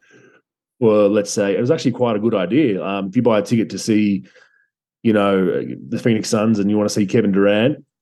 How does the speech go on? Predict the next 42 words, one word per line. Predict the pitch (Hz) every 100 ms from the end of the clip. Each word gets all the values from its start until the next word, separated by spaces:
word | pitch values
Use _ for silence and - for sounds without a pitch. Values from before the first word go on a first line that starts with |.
| -
um, | 98 95 95 92
you | 98
get | 101 104
an |
insurance | 101 95 113 107 -
policy | 110 98 - 101
with | 101
it. | 127
You | 123
pay | 110
an | 101
extra | 95 92
ten | 107 98
bucks | 104 107 -
or |
whatever, | 107 104 110 120
and | 104 95 - _ _ -
if | 110
he | 123
doesn't | 113 107 104
play, | 110 110
you | 107 101
get | 107
a | 101
refund | 107 110 110 98 95
of, | 90 87 -
of | 104
fifty, | 110 113
sixty | 98 - -
percent | - - 104
for | -
that | 73 -
ticket, | 113 95 - _
uh, | 90 90 90 90
or | 101
you | 98
get, | 95 101 - -
you | 110
get | 107
some | - 101
sort | - 104
of | 95 -